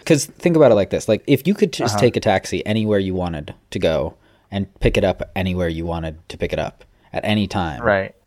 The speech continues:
Speaker 1: and use it as much as you want, and it's still cheaper than owning a car, why would you bother owning a car?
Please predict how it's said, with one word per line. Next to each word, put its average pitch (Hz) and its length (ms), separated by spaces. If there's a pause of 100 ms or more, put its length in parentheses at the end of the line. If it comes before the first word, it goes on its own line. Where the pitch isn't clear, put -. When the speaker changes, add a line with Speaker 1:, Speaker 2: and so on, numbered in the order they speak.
Speaker 1:
and 95 540
use 110 240
it 107 80
as 92 140
much 117 180
as 110 100
you 107 100
want, 85 360 (120)
and 98 120
it's 95 120
still 104 260
cheaper 127 320
than 123 100
owning 131 240
a 131 40
car, 143 340 (400)
why 92 340
would 92 180
you 87 140 (120)
bother 80 340
owning 80 260
a - 40
car? - 280